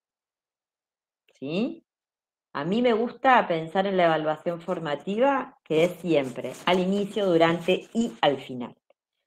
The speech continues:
Pero nosotros, la mayoría, hemos sido formados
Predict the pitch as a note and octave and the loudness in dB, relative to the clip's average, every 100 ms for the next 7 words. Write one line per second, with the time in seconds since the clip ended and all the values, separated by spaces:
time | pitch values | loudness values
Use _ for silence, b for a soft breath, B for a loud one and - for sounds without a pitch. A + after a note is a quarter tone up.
0 | _ _ F4 D4+ A3+ A#3 A#3 - - F#3+ | _ _ 6 8 10 6 2 -8 2 4
1 | F#3 F3 D3 C3+ - D3+ G3 E3+ D#3+ D#3 | 4 -2 -4 -6 -4 -2 4 4 4 -2
2 | - D3+ D3+ - D3 F#3 G3 E3+ D#3 E3 | -6 -4 -4 -4 -4 0 2 2 2 0